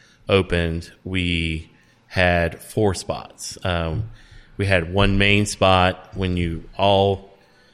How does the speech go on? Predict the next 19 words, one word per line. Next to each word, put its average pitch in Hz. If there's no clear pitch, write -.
when 104
you 98
walk 113
into 101
Mercedes-Benz, 90
there's 78
three 95
entrances 82
in 80
one 87
fixed -
area, 82
and 85
our 90
stand 85
was 78
the 85
main 82
stand 82